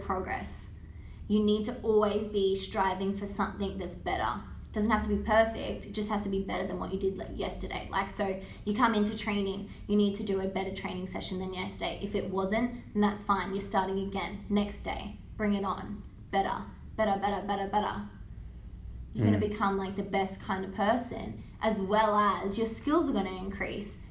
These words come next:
Speaker 1: because you're being strict with your training, you're being strict with how you're actually going and your progress. So it's sort of like, a lot of people look down on those sort of things and that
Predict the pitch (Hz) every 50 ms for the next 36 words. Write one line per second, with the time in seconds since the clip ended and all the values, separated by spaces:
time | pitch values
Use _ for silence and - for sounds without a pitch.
0 | - - 247 240 220 240 240 233 226 226 226 - - 226 233 - - 214 202 208
1 | 202 190 - 202 190 190 190 190 196 202 202 202 208 202 202 - - - 208 208
2 | - 202 190 196 196 185 190 196 190 190 - - 190 196 196 190 196 196 196 196
3 | - - - 202 202 202 196 - 233 240 220 - - - 202 202 - - - -
4 | - - - - - - - - 233 226 226 - - 220 208 208 208 202 202 196
5 | 196 190 - - - - - - - - - - 226 226 233 226 220 226 247 220
6 | 208 240 220 202 208 208 208 208 220 214 208 208 208 202 196 196 196 196 190 190
7 | 196 190 208 208 - 202 190 - - - 220 208 202 190 - 185 185 175 -